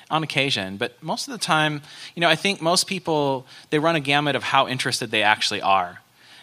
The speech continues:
And sometimes they're really gone to, to, like, they don't even care what the question is. They just wanna be on the radio, or they wanna, like, have their picture on the website or whatever, and that's okay. Um, other people are, it's like, "Eh, just give me the answer. Thank you very much.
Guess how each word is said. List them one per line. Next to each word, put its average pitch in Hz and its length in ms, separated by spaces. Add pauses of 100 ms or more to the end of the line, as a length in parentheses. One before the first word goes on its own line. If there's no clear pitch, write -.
And 113 140
sometimes 135 380
they're 123 100
really 127 180
gone 123 220
to, 113 60
to, 117 480
like, 113 240
they 147 80
don't 151 140
even 120 160
care 123 200
what 113 100
the 117 60
question 110 380
is. 92 100
They 127 80
just 156 240
wanna 170 140
be 170 100
on 170 80
the 165 80
radio, 165 320
or 143 140
they 139 80
wanna, 139 180
like, 127 200
have 135 180
their 139 80
picture 131 340
on 120 80
the 117 80
website 123 540
or 104 120
whatever, 110 440
and 104 200 (200)
that's 143 180
okay. 131 560 (340)
Um, 110 300
other 127 200
people 123 300
are, 110 80
it's 107 160
like, 113 200
"Eh, 190 320 (1200)
just - 220
give 135 100
me 117 80
the 107 100
answer. 101 420 (540)
Thank 131 200
you 120 80
very 110 160
much. 104 480